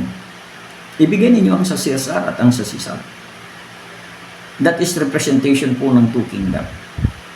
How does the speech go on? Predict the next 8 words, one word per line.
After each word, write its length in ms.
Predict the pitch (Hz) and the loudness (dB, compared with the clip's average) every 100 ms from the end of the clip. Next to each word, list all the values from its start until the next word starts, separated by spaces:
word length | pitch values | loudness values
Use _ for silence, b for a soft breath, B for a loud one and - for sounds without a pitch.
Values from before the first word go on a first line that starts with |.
| - - - - - - - | -20 -20 -20 -20 -18 -18 -6
Ang 320 | - 156 160 - | 2 4 4 2
isang 240 | - 294 | 2 2
kingdom, 560 | - 190 110 - 101 - | 2 2 2 2 -2 -6
yan 240 | - 156 160 | -2 0 4
yung 160 | 151 | 4
kingdom 400 | 147 139 135 123 | 2 4 4 4
of 140 | 104 101 | 2 4
man. 160 | 117 | 2